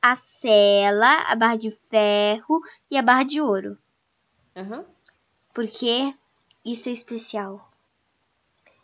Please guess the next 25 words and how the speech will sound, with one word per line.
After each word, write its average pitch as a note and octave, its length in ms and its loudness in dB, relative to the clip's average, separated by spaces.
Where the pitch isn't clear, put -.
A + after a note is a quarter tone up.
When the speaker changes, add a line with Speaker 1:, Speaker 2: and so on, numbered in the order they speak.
Speaker 1:
Eu G#3+ 80 -12
só A3+ 120 -10
confio C#4+ 680 -2
em A#3+ 80 -8
você. A3+ 420 -12
Speaker 2:
Ok. - 420 -18
Speaker 1:
Tá G3 100 -10
bom? A#3 220 2
Speaker 2:
Tá. - 120 -8
Speaker 1:
E C#4+ 380 0
é A3 80 -2
bom A3+ 200 -4
a F4+ 60 2
gente D4 260 -2
sair D4 180 -2
daqui, C#4 400 -10
porque, - 260 -10
meu G3+ 300 -6
Deus. - 520 -14
Speaker 2:
É. F#3+ 380 -4
Speaker 1:
Estraga G#4+ 640 2
o D#4+ 60 2
negócio, C#4 640 0
meu G3 140 -4
Deus. - 420 -20